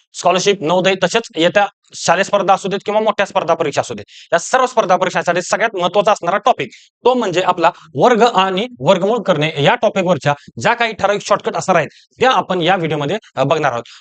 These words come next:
तर हा आपला पहिला व्हिडिओ असणार आहे आणि या व्हिडिओमध्ये आपण सध्या फोकस करणार आहे वर्ग करणे. काय करणे? वर्ग करणे. आणि वर्गमूळ करणे हा आपण पुढच्या व्हिडिओमध्ये डिस्कस करणार आहोत. तर ठीक आहे मित्रांनो, चला आपण आपल्या व्हिडिओला सुरुवात करूया. सर्वप्रथम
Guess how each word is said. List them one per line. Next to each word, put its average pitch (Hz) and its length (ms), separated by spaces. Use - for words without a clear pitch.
तर 226 60
हा 202 120
आपला 240 180
पहिला 226 220
व्हिडिओ 196 220
असणार 139 180
आहे 196 100
आणि 190 200
या 220 100
व्हिडिओमध्ये 190 360
आपण 180 140
सध्या 214 260
फोकस 226 340
करणार 190 200
आहे 196 100
वर्ग 202 280
करणे. 131 320
काय 165 160
करणे? 214 240
वर्ग 202 260
करणे. 160 240
आणि 196 240
वर्गमूळ 214 340
करणे 196 260
हा 190 140
आपण 233 200
पुढच्या 220 320
व्हिडिओमध्ये 190 380
डिस्कस 185 320
करणार 131 220
आहोत. 113 100
तर 208 60
ठीक 202 120
आहे 254 60
मित्रांनो, 247 300
चला 233 160
आपण 220 140
आपल्या 208 180
व्हिडिओला 180 280
सुरुवात 202 480
करूया. 127 140
सर्वप्रथम 247 540